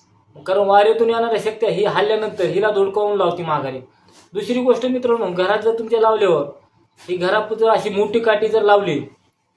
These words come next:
समजा ही पायाच्या अंगठीपेक्षा मोठी आहे, मोठी काडी लावली तर ह्याच्यापाशी दहा ते वीस फूट, पंचवीस फूट, जशी काडी मोठी असेल तशी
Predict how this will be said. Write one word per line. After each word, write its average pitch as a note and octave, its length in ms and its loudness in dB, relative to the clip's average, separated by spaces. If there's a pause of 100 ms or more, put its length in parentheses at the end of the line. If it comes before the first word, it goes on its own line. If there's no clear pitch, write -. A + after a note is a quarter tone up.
(140)
समजा E3+ 200 -6
ही F3+ 120 0
पायाच्या G3+ 400 2
अंगठीपेक्षा G3 420 -2
मोठी F#3+ 300 -2
आहे, C#3 300 -4 (340)
मोठी G3 240 -2
काडी G#3+ 320 2
लावली G#3+ 220 2
तर G#3+ 100 0
ह्याच्यापाशी F3+ 680 -2 (680)
दहा F#3 200 0
ते G#3 180 2
वीस G3+ 320 -4
फूट, G#3+ 180 0
पंचवीस G3 460 -2
फूट, G3+ 140 0
जशी F#3+ 240 -4
काडी G#3 300 2
मोठी G3 280 -2
असेल F#3+ 300 -2
तशी F3+ 220 -2